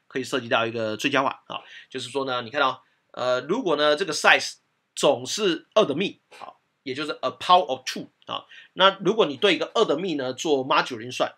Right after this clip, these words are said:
其实就相当于什么？是把这个数，就是针，针对做一个 bitwise and 啊，就是一个这个数减一啊。比方说你，你 size 是一百二十八啊，那相当于是你 module一百二十八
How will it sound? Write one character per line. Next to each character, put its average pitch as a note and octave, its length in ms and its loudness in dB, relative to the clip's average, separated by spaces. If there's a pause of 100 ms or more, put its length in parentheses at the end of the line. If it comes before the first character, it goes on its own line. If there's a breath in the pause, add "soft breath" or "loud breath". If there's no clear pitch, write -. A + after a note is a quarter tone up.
其 - 160 -8
实 C#3+ 60 -8
就 C#3 100 -4
相 C3+ 160 -4
当 C3+ 80 -4
于 C3 40 -4
什 G#2+ 80 -14
么？ G2+ 160 -14 (220 soft breath)
是 - 200 -10
把 - 180 -10
这 D3+ 100 -10
个 C#3 80 -4
数， - 280 -6 (520)
就 C#3 120 -6
是 B2+ 140 -10
针， - 260 -20 (140)
针 D3 280 -4
对 B2+ 680 -2
做 C3+ 240 -2
一 - 20 0
个 A#2 120 2
bitwise B2+ 500 -4 (160)
and A#2+ 200 -2 (160)
啊， - 220 -8
就 A#2 100 -14
是 A#2+ 140 -14
一 A#2 120 -14
个 A#2 200 -8 (640 soft breath)
这 A3+ 80 2
个 F#3 60 0
数 F3 140 -2
减 - 220 -10
一 D3 220 -14
啊。 A2 140 -8
比 B2 100 -6
方 C3+ 60 -4
说 E3 100 -2
你， B2 300 -10
你 C3 180 -16
size D#3 380 2
是 C#3+ 200 -12
一 F3+ 80 -10
百 A2 100 -4
二 C3+ 80 0
十 - 100 -8
八 C#3 340 2
啊， - 160 -10 (280 loud breath)
那 D#3+ 100 -2
相 E3 180 0
当 D3+ 120 2
于 C3+ 60 -4
是 C3 380 -4 (200)
你 C3 180 -10
module F3 380 2
一 D3+ 60 -6
百 G#2+ 180 -2
二 D3 80 0
十 A#2 200 -6 (100)
八 C#3 320 -2